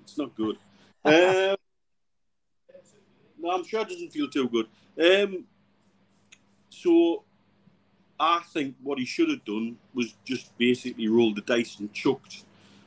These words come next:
Wilson on to put pressure on the back line of France, allow Kane to drop deep and do what he does at Spurs,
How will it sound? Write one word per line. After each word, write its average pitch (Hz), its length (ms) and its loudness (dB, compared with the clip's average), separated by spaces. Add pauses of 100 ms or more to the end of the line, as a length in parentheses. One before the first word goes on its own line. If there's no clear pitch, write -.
(100)
Wilson 139 360 4
on 151 280 4 (840)
to 123 60 -6
put - 240 2
pressure 127 380 0
on 120 80 4
the 117 80 0
back 131 260 4
line 127 180 2
of 117 80 -4
France, - 600 -2 (280)
allow 123 300 4
Kane 143 320 0
to 123 80 -10
drop 120 320 -4
deep 160 220 -4
and 120 160 -4
do 127 160 0
what 120 140 -2
he 110 80 -4
does 110 200 -2
at 101 100 -16
Spurs, 151 680 -2